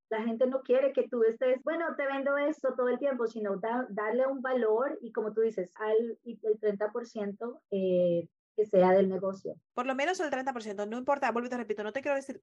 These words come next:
Speaker 2: qué cantidad de tiempo, porque eso va a depender de tu frecuencia de, de contenido, pero lo importante es que tú le agregues tanto valor a esa persona que diga, "Cónchale, pero si esto es gratis, yo me imagino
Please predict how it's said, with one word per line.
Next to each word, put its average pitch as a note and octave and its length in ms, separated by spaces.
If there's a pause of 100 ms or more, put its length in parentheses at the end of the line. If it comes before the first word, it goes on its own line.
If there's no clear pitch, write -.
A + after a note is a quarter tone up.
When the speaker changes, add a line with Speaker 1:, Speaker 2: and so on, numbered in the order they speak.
Speaker 2:
qué A3 160
cantidad B3 300
de A#3+ 80
tiempo, G#3+ 180
porque G3 180
eso G#3 120
va G#3 60
a - 20
depender G#3 360
de F#3+ 60
tu F#3+ 100
frecuencia F3+ 520
de, D#3 200
de E3+ 140
contenido, F#3 500 (300)
pero A#3 160
lo A#3+ 60
importante A#3+ 400
es D4+ 80
que C#4+ 80
tú A#3+ 120
le A#3+ 80
agregues B3+ 300
tanto B3 240
valor B3 280
a - 20
esa F3 160
persona F3+ 340
que F3+ 100
diga, F3+ 200
"Cónchale, G3 340
pero F3 160
si F3 100
esto A#4 140
es F#4 80
gratis, F3+ 380
yo A3 160
me C#4 80
imagino C4+ 760